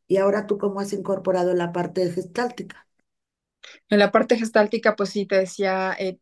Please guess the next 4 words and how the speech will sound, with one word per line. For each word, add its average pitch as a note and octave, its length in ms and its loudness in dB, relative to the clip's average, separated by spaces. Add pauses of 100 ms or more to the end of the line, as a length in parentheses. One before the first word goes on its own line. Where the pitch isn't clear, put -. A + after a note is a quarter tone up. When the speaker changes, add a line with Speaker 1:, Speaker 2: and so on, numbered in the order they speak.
(120)
Speaker 2:
primera, G3+ 480 2 (220)
evitar G3+ 360 2
estigmatizarlo. F#3 760 -4 (560)
Speaker 1:
Ujú. C#3+ 400 -18